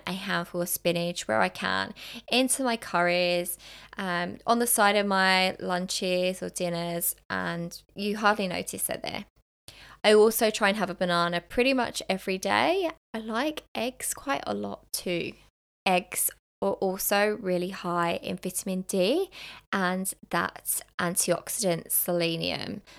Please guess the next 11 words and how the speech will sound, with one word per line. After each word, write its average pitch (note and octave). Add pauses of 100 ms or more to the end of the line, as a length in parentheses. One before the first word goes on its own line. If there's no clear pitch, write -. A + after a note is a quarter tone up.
So - (100)
yeah, - (200)
that -
just -
supports -
our F3
nervous F3
system F3
and G3+
our A3+
mood. B3+